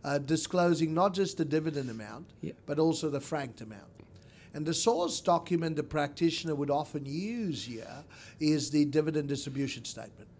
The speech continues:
Speaker 2: Oh, yeah.
Speaker 1: And sometimes it does appear come through on the pre-form. So the question here is, uh, do we have, as an individual taxpayer, being a shareholder,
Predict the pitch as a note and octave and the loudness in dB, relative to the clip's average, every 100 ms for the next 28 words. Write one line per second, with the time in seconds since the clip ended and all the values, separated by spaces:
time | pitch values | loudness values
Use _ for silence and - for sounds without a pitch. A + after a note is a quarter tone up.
0 | - A#2 G#2+ F2+ - D#3 - A#3 C#4+ C#4+ | -4 2 4 2 -2 -4 2 2 2 0
1 | C#4 G#3 F3+ E3 F3 F3 E3+ E3 D#3+ D#3+ | 0 0 2 4 4 0 -2 4 4 4
2 | - D3 C#3+ - D3 C#3+ C3 C3 - C3 | 0 -2 -2 -6 -2 -2 -2 -6 -6 -6
3 | B2+ - B2 - - - - - - - | -6 -12 -16 -18 -20 -20 -20 -20 -20 -20
4 | - - - - - - E3+ E3 E3 E3 | -20 -20 -20 -20 -6 6 8 8 4 -4
5 | - A3+ C#4+ - A3+ E3+ E3+ G#3 G3 D3 | 4 6 6 2 0 4 4 6 6 4
6 | C#3+ C#3 C#3 - - - - - C#3+ D3 | 4 0 -2 -10 -16 -20 -14 -2 0 0
7 | D3 C3 F3+ A3+ B3+ A#3+ D#3+ D3+ D3 D3+ | -2 -2 2 2 2 2 4 4 4 4
8 | D#3 C#3+ C#3 C#3 C3+ C3 F3 F3+ F3 E3 | 2 0 -2 -4 -4 0 2 2 -2 2
9 | C#3+ C#3 C#3+ C3+ B2+ E3 G#3 E3 B2 C3+ | 0 0 -2 -2 2 4 4 4 2 0
10 | B2 A#2+ A2+ A#2 | 0 -2 -4 -6